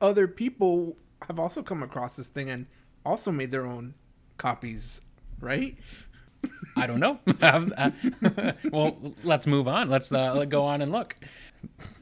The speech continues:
Speaker 2: I'm excited to unearth the mystery surrounding this entity, so let's just jump right into the nitty-gritty. Cotton Eye Joe's razor. Where did the Piasa come from?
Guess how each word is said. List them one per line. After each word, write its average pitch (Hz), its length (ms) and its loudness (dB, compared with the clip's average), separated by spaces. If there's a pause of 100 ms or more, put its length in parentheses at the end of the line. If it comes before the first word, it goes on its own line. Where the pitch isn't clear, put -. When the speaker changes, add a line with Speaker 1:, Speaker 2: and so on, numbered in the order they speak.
(120)
Speaker 2:
I'm 147 180 2
excited 151 360 2
to 135 140 -2
unearth 160 400 2
the 156 60 -6
mystery 151 340 -2
surrounding 143 420 -2
this 156 180 -2
entity, 135 340 0
so 127 200 0
let's 131 180 0
just - 340 -6 (180)
jump 147 280 -2
right 143 200 2
into 139 220 -2
the 143 80 -2
nitty-gritty. 151 640 -2 (260)
Cotton 139 300 -4
Eye 139 120 0
Joe's 135 360 -2
razor. 135 480 2 (260)
Where 131 220 2
did 139 200 -2
the 139 80 -2
Piasa 131 560 -4
come 123 220 -6
from? 117 340 -4